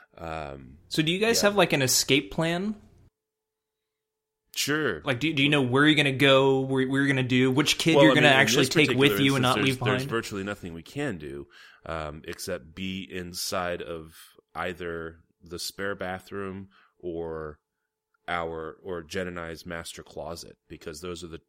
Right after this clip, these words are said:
Speaker 1: only two truly interior, non-windowed rooms. So, so in the event of a tornado, that's really about the best you can hope for.
Speaker 2: So I have a, I have a real question for you.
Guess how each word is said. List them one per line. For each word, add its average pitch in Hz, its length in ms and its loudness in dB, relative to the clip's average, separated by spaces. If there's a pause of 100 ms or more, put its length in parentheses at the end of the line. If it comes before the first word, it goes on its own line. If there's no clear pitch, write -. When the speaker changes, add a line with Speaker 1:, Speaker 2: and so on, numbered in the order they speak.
Speaker 1:
only 110 380 -8
two 104 320 -8
truly 98 680 -8
interior, 90 960 -10
non-windowed 85 1040 -10 (120)
rooms. 80 600 -12 (640)
So, 76 480 -12 (800)
so 85 160 -8
in 92 60 -6
the 98 60 -6
event 92 180 -8
of 87 60 -10
a 87 40 -16
tornado, 90 420 -6
that's 87 220 -10
really 87 220 -8
about 82 240 -10 (120)
the 85 80 -14
best 80 220 -12
you 76 60 -20
can - 100 -20
hope 95 220 -12
for. 76 240 -14 (640)
Speaker 2:
So 185 160 2
I 185 80 8
have 208 140 6
a, 190 80 2
I - 20 4
have 185 100 6
a 190 40 2
real 175 180 4
question 139 420 2
for 120 140 -6
you. 107 340 -6